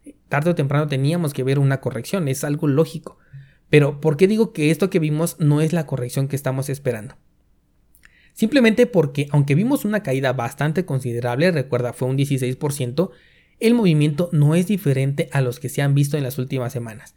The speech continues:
Es decir, el precio se sigue moviendo dentro de un rango o un canal, si te gusta llamarlo así, que de hecho es bajista.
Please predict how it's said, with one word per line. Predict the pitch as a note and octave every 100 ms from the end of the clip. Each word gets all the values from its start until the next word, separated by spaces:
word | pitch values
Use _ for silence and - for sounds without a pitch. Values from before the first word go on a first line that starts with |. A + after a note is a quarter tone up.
| _ _ _ -
Es | F3+
decir, | F3+ F#3+ F#3
el | E3 D3
precio | F#3+ G3+ A#3+
se | D3
sigue | C#3+ E3 F3+
moviendo | C3+ C3+ C#3+ D#3 E3+
dentro | C#3+ C#3+ D3
de | C3
un | C3 B2+
rango | B2 B2+ E3+ -
o | C3
un | C#3+
canal, | C#3 B2+ C#3
si | C#3+
te | C#3+ B2
gusta | B2
llamarlo | B2+ A#2+ A#2+ B2
así, | B2+ F3 A#3 _ - _ -
que | C#3+
de |
hecho | F3+ A3+
es | D3+
bajista. | B2+ G#3 - -